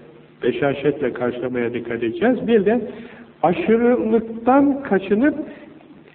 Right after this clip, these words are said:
itidalli bir yolda yürüyeceğiz. Müsrif olmayacağız, cimri olmayacağız.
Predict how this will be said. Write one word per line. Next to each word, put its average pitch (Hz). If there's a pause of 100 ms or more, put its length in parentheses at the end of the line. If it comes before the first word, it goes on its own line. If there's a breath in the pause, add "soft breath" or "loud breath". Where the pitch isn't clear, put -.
(160)
itidalli 202
bir 254
yolda 165
yürüyeceğiz. 113 (1040 loud breath)
Müsrif 190
olmayacağız, 190 (420)
cimri 160
olmayacağız. 110